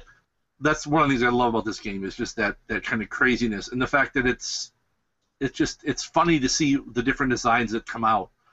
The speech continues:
Speaker 2: And then also realizing, especially if you looked ahead and said, "There's lots of asteroids." And I didn't find any lasers to put on my ship. So I hope that I just at least managed to save one engine <laughs> so I can finish the journey.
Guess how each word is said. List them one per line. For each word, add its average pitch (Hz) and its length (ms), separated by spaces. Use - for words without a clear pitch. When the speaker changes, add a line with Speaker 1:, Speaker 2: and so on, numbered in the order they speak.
Speaker 2:
And 127 120
then 127 120
also 127 240
realizing, 117 580
especially 156 320
if 139 60
you 139 100
looked 139 220
ahead 143 240
and 131 120
said, 107 220
"There's 220 140
lots 185 160
of 180 80
asteroids." 139 640
And 147 560
I 139 180
didn't 135 280
find 131 320
any 131 240
lasers 127 440
to - 80
put 117 160
on 110 120
my 110 120
ship. 117 280
So 104 460
I 113 540
hope 143 220
that 139 160
I 139 220
just 127 280
at 139 120
least 156 260
managed 156 380
to 143 120
save 156 360
one 147 240
engine 180 500
<laughs> - 280
so - 200
I 160 60
can 147 160
finish 151 360
the 156 80
journey. 165 440